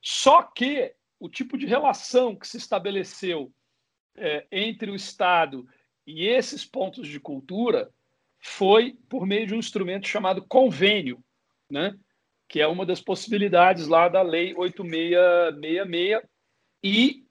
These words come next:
isso fez o quê? Isso fez com que pessoas que nunca haviam se relacionado com o Estado, de repente, tivessem que se relacionar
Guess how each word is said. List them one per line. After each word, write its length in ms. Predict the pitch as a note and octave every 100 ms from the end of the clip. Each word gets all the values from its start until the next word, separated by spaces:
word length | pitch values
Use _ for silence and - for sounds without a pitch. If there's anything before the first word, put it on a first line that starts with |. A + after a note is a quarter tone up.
| _ -
isso 320 | C4+ - C#4+
fez 340 | - B3+ B3+
o 80 | D#4
quê? 440 | - A3 E3+ B2+ -
Isso 260 | F#3+ A3+ D4+
fez 340 | - A3 C#4
com 240 | - D#4 C#4+
que 440 | - A3+ D#4 - _ _ -
pessoas 400 | C4 - F#3 F3
que 120 | -
nunca 460 | A3 D4+ F#4+ - D4+
haviam 300 | F#3 G#3+ G#3
se 140 | -
relacionado 640 | F3+ F#3 F3+ F#3 D#3 D3 D3
com 160 | -
o 40 | F3+
Estado, 500 | - A3 A#3+ - - _ _ _ _
de 180 | D#3 A#3
repente, 560 | A3 A3+ D4+ A3 - -
tivessem 720 | C4 G3 G3 G#3 G3+ B3 -
que 340 | - G#3 A#3 - _
se 160 | - A3+
relacionar 720 | G#3 A3 G#3+ A3 F#3 E3+ -